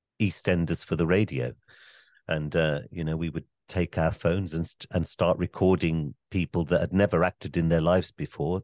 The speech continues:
suddenly, uh, improvising. We would edit those and, and, and, uh, put them onto C Ds and M P threes and give it back,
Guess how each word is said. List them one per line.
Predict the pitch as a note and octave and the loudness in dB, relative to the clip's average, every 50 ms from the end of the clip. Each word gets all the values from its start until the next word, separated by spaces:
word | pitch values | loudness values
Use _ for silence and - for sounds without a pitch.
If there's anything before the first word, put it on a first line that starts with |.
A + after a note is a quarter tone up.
| _ _ | _ _
suddenly, | - - - G2 E2+ F#2+ F#2 F2+ F2 F2+ F2 F2 F2 - _ _ _ _ _ - | -12 -4 -4 -4 -2 0 0 2 2 2 0 0 -4 -6 _ _ _ _ _ -6
uh, | F2+ F2 F2 - - | 0 0 0 2 2
improvising. | A#2 A2+ A2+ - - D#2 - D2 C2+ C2+ C#2 - - B1 B1 B1 _ _ _ - - - _ _ - | 0 0 0 0 -2 -2 -2 -2 -4 -4 -6 -8 -10 -12 -12 -14 _ _ _ -20 -20 -20 _ _ -6
We | E2+ E2 D2+ | -4 -4 -2
would | C#2+ D#2+ - - - | -2 -4 -6 -4 -2
edit | - F#2+ F#2 F#2 - - | 0 2 2 0 -2 -2
those | - D#2 D2 D#2 D#2+ - - | -4 -2 -2 -2 -4 -4 -6
and, | D#2 D2 D2 C#2 - | -8 -8 -8 -8 -8
and, | D#2 D2+ D2 D2 C#2+ _ _ - | -8 -8 -8 -8 -12 _ _ -14
and, | D#2 D2+ D2 D2 _ _ _ _ _ _ _ | -12 -12 -12 -12 _ _ _ _ _ _ _
uh, | E2 D#2 D2+ - _ | -12 -12 -12 -12 _
put | - - - | -8 -6 -4
them | - D#2+ | -2 -2
onto | D#2+ D#2 D#2 - D2+ | -2 -2 -2 -6 -8
C | - - E2 D2+ D2+ | -6 -4 -4 -4 -4
Ds | - E2 D#2+ D#2+ D#2+ E2 D#2 - | -4 -4 -4 -4 -4 -6 -8 -8
and | C#2+ C#2+ C#2+ - - | -8 -8 -8 -6 -6
M | E2+ D#2 | -6 -6
P | - - E2 D#2 | -4 -6 -6 -8
threes | - - - D#2 D#2 D#2+ E2 - - | -8 -6 -4 -4 -4 -4 -4 -6 -6
and | D#2 D2+ - _ - - - - _ _ _ _ _ _ _ - | -8 -8 -8 _ -20 -20 -20 -20 _ _ _ _ _ _ _ -4
give | A#2 B2+ C#3 | -4 -4 -4
it | C3+ - | -4 -4
back, | A2+ F#2 - | -4 -4 -4